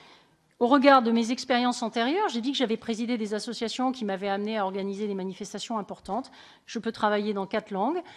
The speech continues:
Et si des personnes privées ont estimé que ça méritait rémunération, je pense que la liberté d'entreprendre doit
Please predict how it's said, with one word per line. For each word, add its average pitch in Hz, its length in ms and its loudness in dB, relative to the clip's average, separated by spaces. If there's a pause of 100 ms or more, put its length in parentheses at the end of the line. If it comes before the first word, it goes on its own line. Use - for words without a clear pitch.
(320)
Et - 280 -4
si - 200 -6
des 247 120 0
personnes 247 460 0
privées 285 400 4
ont 233 140 4
estimé 240 400 -2
que 247 60 -6
ça 226 120 -4
méritait 208 380 -2
rémunération, 202 760 -4 (360)
je - 140 -6
pense 285 260 0
que 262 80 -2
la 220 100 4
liberté 254 760 2
d'entreprendre 226 760 -2 (240)
doit 208 120 -2